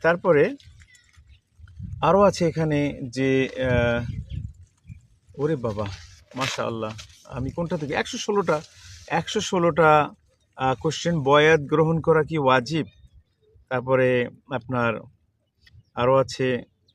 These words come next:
দলাদলি বিদ্যমান সত্ত্বেও ঐক্য গড়া কি সম্ভব? কোন মূলনীতির উপর ঐক্য গঠন করা ওয়াজিব? ও, সুবহানাল্লাহ।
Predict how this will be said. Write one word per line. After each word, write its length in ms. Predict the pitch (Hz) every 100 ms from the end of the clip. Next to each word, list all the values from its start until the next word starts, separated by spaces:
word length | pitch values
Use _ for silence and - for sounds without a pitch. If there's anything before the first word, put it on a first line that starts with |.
| _ _ -
দলাদলি 480 | 131 143 156 170 165
বিদ্যমান 460 | 147 139 170 170 170
সত্ত্বেও 580 | - - - 170 175 131
ঐক্য 420 | 143 - - 165
গড়া 300 | 165 156 160
কি 160 | 160 151
সম্ভব? 440 | 160 151 165 143 - _ -
কোন 220 | 147 175
মূলনীতির 540 | 165 165 170 160 165
উপর 260 | 156 165 147
ঐক্য 220 | - 147
গঠন 300 | 135 131 139
করা 140 | 127
ওয়াজিব? 300 | 117 104 101 95 -
ও, 320 | 156 143 131 113 104 95 - _ _ _
সুবহানাল্লাহ। 800 | - 131 - 143 131 110 104